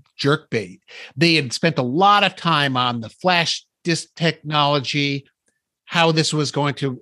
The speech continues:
float, how it was going to suspend. And I see that happening more and more where companies are saying, "Hey, let's not just slap out another new lure.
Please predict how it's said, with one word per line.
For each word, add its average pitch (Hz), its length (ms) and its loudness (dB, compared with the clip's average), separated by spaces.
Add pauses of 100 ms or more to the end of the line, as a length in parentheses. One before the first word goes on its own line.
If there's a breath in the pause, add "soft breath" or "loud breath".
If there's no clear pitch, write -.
float, 139 460 2
how 165 240 2
it 151 100 0
was 139 140 -2
going 143 220 0
to 139 100 -10
suspend. 131 640 -2 (340 loud breath)
And 151 100 4
I 147 100 2
see 233 380 2
that 165 260 2
happening 151 360 -2
more 135 280 2
and 127 100 -2
more 131 280 0
where 117 280 -4
companies 147 560 -2
are 127 60 -2
saying, 135 280 0
"Hey, 139 280 0 (100)
let's 196 220 0
not 220 160 0
just - 260 -2
slap 160 300 0
out 151 160 0
another 139 320 -4
new 131 200 -4
lure. 123 420 -4